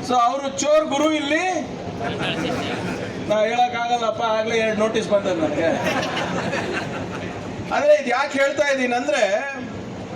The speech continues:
ಬಹಳ ಹೆಮ್ಮೆಯಿಂದ ಅವ್ರು ಓಡಾಡ್ತಾರೆ, ಏನು ಮಾಡ್ಲಾರ್ದೆ. ನೀವೆಲ್ಲ ನಮ್ಮ ಕಾಂಗ್ರೆಸ್ ನಾಯಕರಿದ್ದೀರಾ,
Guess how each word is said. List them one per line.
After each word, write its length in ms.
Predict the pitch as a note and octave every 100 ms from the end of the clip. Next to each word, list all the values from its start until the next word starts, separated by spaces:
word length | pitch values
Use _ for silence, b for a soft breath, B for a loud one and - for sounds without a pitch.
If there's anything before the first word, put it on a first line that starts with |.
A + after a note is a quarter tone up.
| - - - - - - - - - -
ಬಹಳ 180 | B3 D4 D4+ D4 C4 A#3 - - - - - - - - -
ಹೆಮ್ಮೆಯಿಂದ 440 | A#3 D4 D4+ D4
ಅವ್ರು 220 | D4 C4+ B3
ಓಡಾಡ್ತಾರೆ, 500 | B3 A#3+ - F#3 - - G3
ಏನು 160 | D#4 E4+
ಮಾಡ್ಲಾರ್ದೆ. 680 | C#4 C#4 D#4 E4 D#4+ C#4+ B3+ - - - - - - - - - - - - - - - - - - - A#3+
ನೀವೆಲ್ಲ 320 | D4+ D#4 E4 E4
ನಮ್ಮ 160 | D#4+ D#4
ಕಾಂಗ್ರೆಸ್ 560 | D4 C4+ D4 D#4 B3
ನಾಯಕರಿದ್ದೀರಾ, 720 | B3 C4+ D4+ C#4+ D4 A#3+ E3+